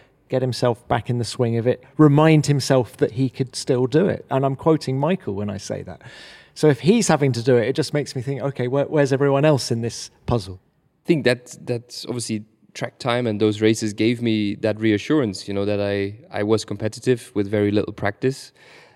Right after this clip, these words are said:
Speaker 2: And I think that's a general thing, uh, syndrome that race drivers often have. You know, they have this self-doubt and they, they, you know, "We, we need to do it again to feel, okay, I still got it." We, we wanna, you know, prove it to ourselves that, uh,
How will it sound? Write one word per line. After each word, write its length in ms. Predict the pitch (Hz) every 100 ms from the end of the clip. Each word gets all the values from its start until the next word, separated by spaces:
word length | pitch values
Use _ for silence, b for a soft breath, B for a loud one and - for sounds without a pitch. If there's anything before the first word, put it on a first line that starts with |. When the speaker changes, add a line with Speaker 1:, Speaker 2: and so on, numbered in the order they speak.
| B
Speaker 2:
And 120 | 107
I 40 | 107
think 500 | 120 110 101 - _ -
that's 220 | 107 -
a 60 |
general 340 | 101 104 110 101
thing, 640 | - 107 104 98 - - -
uh, 220 | - -
syndrome 480 | - 135 117 113 104
that 140 | 98 107
race 200 | 110 107
drivers 360 | 104 101 101
often 260 | 101 - 98
have. 340 | 110 104 -
You 60 | 95
know, 140 | 95
they 100 | 95
have 220 | 101 98
this 120 | 95 -
self-doubt 680 | 110 107 98 90 87 87
and 120 | 90 92
they, 320 | 95 92 - _
they, 240 | - 98 98
you 80 | 98
know, 160 | 95 104
"We, 80 | 98
we 140 | 95 101
need 160 | 104
to 240 | - 98 98 151 139 -
do 140 | 107
it 80 | 101
again 340 | 98 101 101
to 120 | 98 98
feel, 300 | - 107 98
okay, 300 | 101 110 92
I 60 |
still 220 | 98 101
got 240 | 92 101 101
it." 220 | 101 -
We, 160 | 101 107
we 100 | 107
wanna, 320 | 110 107 107 b b b b
you 100 | 110
know, 80 | 98
prove 240 | - 107
it 100 | 101
to 100 | 110
ourselves 480 | 98 - 104 101 -
that, 280 | 104 101 107
uh, 280 | 101 104